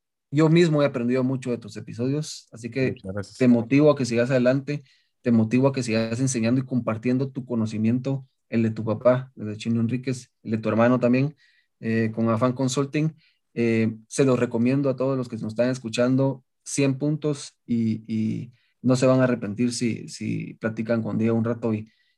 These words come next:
Speaker 1: y preguntan sobre sus necesidades, eh, empresariales.
Speaker 2: Buenísimo,
Speaker 1: Ah.
Speaker 2: pues muchísimas gracias, Meme, de verdad, encantadísimo con este cierre. Te deseo todo lo mejor y estamos en comunicación. Espero que pronto nos tomemos un café presencial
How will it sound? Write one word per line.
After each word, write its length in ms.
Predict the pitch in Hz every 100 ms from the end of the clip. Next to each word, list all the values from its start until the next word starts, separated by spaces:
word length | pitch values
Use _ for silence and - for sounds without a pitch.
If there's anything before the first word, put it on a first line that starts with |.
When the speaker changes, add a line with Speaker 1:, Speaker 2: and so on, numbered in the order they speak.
| _
Speaker 1:
y 320 | 120 117 110
preguntan 580 | - 120 113 123 123 120
sobre 260 | 113 113 107
sus 320 | 110 101 -
necesidades, 840 | 117 110 101 - 107 113 113 113 -
eh, 140 | - _ _
empresariales. 960 | 123 113 120 110 101 107 107 110 - _ _ -
Speaker 2:
Buenísimo, 680 | 117 113 107 120 127 120 104
Speaker 1:
Ah. 60 |
Speaker 2:
pues 160 | - 110
muchísimas 520 | 110 110 131 131 135 117
gracias, 260 | 123 127
Meme, 240 | 123 135 131
de 60 | 117
verdad, 220 | 107 120
encantadísimo 640 | 131 120 110 107 113 131 127
con 140 | 123 110
este 180 | 113
cierre. 400 | 123 143 165 170 170 - - _
Te 80 | 120
deseo 340 | 120 139 147
todo 160 | 139 160
lo 80 | 156
mejor 280 | 131 143 156
y 40 |
estamos 280 | 135 139 139
en 80 | 135
comunicación. 600 | 123 107 107 104 147 143
Espero 240 | - 127
que 80 | 117
pronto 280 | 95 117 120
nos 100 | 107
tomemos 320 | 104 110 113
un 100 | 117
café 260 | 113 123 120
presencial 640 | 117 110 98 123 143